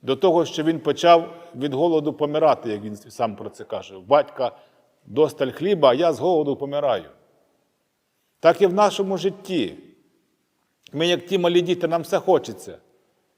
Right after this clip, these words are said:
І пальці в розетку, і ножа хочеться вхопити, нам все цікаво в житті. І все можна, будь ласка, роби, можна і пальці в розетку, і ножа можна брати, і в вікно можна вийти на двір погуляти.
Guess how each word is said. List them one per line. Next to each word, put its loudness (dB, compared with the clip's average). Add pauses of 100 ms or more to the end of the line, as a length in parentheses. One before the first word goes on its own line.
(160)
І 0
пальці 6
в 0
розетку, 2
і 0
ножа 4
хочеться -2
вхопити, -2
нам 0
все -4
цікаво 2 (100)
в -20
житті. -20 (1120)
І -2
все 6
можна, 4
будь -2
ласка, 4
роби, 2
можна -4
і -2
пальці 2
в -4
розетку, -4
і -6
ножа 0
можна -8
брати, -4
і -12
в -18
вікно -4
можна -2
вийти -4
на -6
двір -10
погуляти. -10